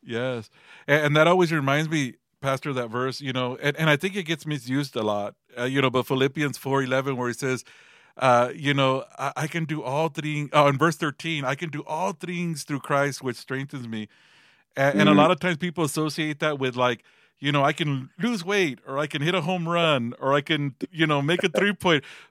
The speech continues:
Speaker 1: But Paul was talking about, "Hey, I know what it is to have. I know what it is to not have. You know, I've
Speaker 2: Mm-hmm.
Speaker 1: been through those things," but he says, "I can do," so he's saying,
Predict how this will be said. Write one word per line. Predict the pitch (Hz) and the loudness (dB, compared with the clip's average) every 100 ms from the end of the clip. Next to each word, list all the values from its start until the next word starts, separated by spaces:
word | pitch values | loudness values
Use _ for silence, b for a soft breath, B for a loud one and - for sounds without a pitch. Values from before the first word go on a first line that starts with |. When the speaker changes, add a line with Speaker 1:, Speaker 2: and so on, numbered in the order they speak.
| - | 2
Speaker 1:
But | 165 170 | 2 2
Paul | - 170 247 | 2 2 2
was | 214 | 0
talking | - 185 175 | 0 0 0
about, | 165 160 143 | 2 2 4
"Hey, | 170 185 | 2 2
I | 160 | 2
know | 175 | 0
what | 220 190 | 0 0
it | 175 | 0
is | 185 | -2
to | 139 | -2
have. | 123 156 175 185 180 170 | -4 -2 0 2 2 0
I | 147 | -2
know | 160 | 0
what | 175 170 | 0 -2
it | 156 | -2
is | 165 | -4
to | 147 | -4
not | 143 151 156 | -2 0 0
have. | 165 170 175 185 - b b b b | 0 0 -2 -4 -10 b b b b
You | 131 151 | 0 4
know, | 143 | 6
I've | 143 147 | 6 6
Speaker 2:
Mm-hmm. | 202 | 4
Speaker 1:
been | 160 190 | 4 0
through | 175 185 | 0 0
those | 180 170 | 0 -2
things," | - 185 175 | -2 -2 -2
but | 143 143 | -2 -2
he | |
says, | 135 165 147 135 | -2 -2 -2 0
"I | 147 | -2
can | 151 160 | -2 -4
do," | 170 | -4
so | 147 160 | -2 -2
he's | 151 | -2
saying, | 185 190 170 | 0 0 -2